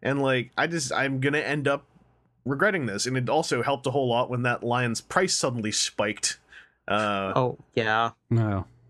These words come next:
Speaker 1: so I was like, "Well, that's, that's even a better reason to stop looking at that." But all those things, like, you know, those Nintendo figures, neca stuff, uh, Funko things, those all are the kind of things that way back in the day, I would be like, "Well, I gotta make this trip worth it somehow.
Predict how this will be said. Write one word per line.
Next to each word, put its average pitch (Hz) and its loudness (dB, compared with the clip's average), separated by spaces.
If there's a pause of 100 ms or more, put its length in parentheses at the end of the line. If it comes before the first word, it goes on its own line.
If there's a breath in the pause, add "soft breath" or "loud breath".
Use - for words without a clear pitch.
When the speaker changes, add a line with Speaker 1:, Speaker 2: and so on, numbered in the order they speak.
(160)
Speaker 1:
so 139 0
I 123 2
was 113 -2
like, 120 0
"Well, 131 2
that's, 135 -2
that's 139 0
even 175 0
a 170 -2
better 165 2
reason 117 -2
to 110 -6
stop 120 -2
looking 117 -2
at 110 0
that." 120 0
But 151 0
all 254 4
those 285 0
things, 233 0
like, 147 -2
you 135 -2
know, 127 2
those 127 -2
Nintendo 196 2
figures, 190 2 (260 loud breath)
neca 165 2
stuff, 160 0 (400 loud breath)
uh, 110 0
Funko 175 2
things, 175 0
those 220 4
all 175 4
are 131 -2
the 135 -4
kind 170 0
of 160 -4
things 139 0
that 127 0 (180)
way 131 0
back 147 2
in 143 -4
the 117 -2
day, 123 0
I - -4
would 123 -2
be 135 0
like, 117 0
"Well, 113 0
I 110 0
gotta 120 0
make 127 -2
this 127 -4
trip 139 -2
worth 135 0
it 104 -6
somehow. 107 0